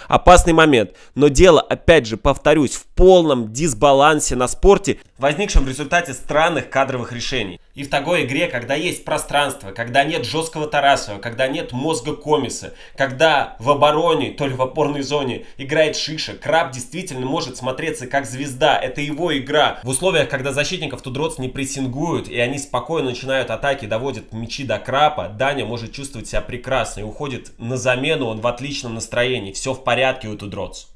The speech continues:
Причем сами Дроты в этом матче не решаются выпустить даже Богдана.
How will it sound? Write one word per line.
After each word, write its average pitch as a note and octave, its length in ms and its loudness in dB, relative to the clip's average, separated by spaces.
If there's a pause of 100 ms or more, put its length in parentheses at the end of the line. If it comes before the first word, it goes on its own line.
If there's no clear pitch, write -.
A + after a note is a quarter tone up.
(220)
Причем D3+ 260 0
сами D3+ 240 2
Дроты E3 340 -2
в C#3 60 -2
этом C#3 200 -2
матче C#3+ 320 0
не A#2 80 -4
решаются C#3+ 420 -2
выпустить A#2+ 380 -8
даже B2+ 260 -2
Богдана. A2 840 2